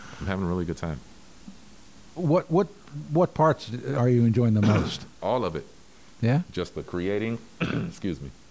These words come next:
Speaker 1: the creating of the music,
Speaker 2: Uh-huh.
Speaker 1: the writing songs, you know, the production. I've had the opportunity to do a couple of, like, uh, I've scored a couple of things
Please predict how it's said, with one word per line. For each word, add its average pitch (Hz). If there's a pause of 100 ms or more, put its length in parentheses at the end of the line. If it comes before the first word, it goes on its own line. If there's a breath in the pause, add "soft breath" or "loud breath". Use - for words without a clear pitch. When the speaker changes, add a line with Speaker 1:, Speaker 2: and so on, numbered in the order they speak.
Speaker 1:
the 95
creating 107
of 110
the 107
music, 107
Speaker 2:
Uh-huh. 113
Speaker 1:
the 76 (520 loud breath)
writing 98
songs, 104 (400 loud breath)
you 80
know, 73
the 65
production. 101
I've 80
had 87
the 82
opportunity 82
to 78
do 80
a 78
couple 82
of, 80
like, 73 (720 loud breath)
uh, 64 (600)
I've 80
scored 107
a 110
couple 110
of 104
things 110